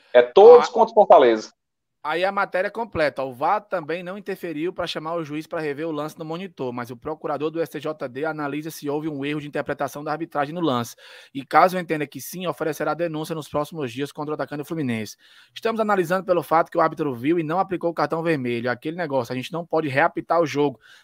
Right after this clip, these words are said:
Speaker 2: mas o tribunal vai analisar se o árbitro analisou de forma equivocada e aí podemos agir pelas imagens.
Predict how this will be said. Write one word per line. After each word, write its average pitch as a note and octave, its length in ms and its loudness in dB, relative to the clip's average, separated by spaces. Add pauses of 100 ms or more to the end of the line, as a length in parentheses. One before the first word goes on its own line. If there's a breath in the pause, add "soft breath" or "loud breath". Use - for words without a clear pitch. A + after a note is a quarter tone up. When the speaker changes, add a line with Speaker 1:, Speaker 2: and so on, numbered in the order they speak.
Speaker 2:
mas B2+ 160 -6
o B2 60 -14
tribunal D#3 400 0
vai D#3 100 2
analisar D3 460 -2
se - 120 -8
o C#3 120 -4
árbitro C3+ 440 -4 (1040)
analisou D3+ 440 0
de D3+ 80 -6
forma D3 240 -4
equivocada C#3+ 600 -4
e C#3+ 60 0
aí C#3 100 0
podemos C#3 360 -6
agir C3+ 220 -2
pelas D3 200 -6
imagens. B2 760 -6